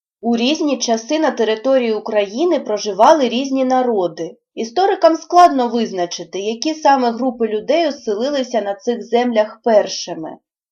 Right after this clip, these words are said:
Як і в історії інших країн, в історії України велику роль відіграли племена і народи, що приходили з інших земель.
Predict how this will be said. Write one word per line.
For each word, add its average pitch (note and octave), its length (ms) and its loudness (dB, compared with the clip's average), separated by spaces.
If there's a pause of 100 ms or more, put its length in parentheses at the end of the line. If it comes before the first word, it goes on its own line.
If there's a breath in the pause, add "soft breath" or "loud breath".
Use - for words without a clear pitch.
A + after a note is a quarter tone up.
(160)
Як A#3 340 6
і B3+ 60 0
в A#3 80 2
історії C4 540 2
інших D4 420 0
країн, G3+ 540 2
в F#3 60 -6
історії B3 400 2
України A3+ 680 0
велику A3 500 -2
роль C#4+ 280 4
відіграли A3 680 2
племена G3+ 680 -2
і G3+ 140 -2
народи, G#3+ 480 0
що G3 220 -8
приходили A3 640 -2
з E3+ 80 -6
інших A3 400 -6
земель. F#3+ 520 -4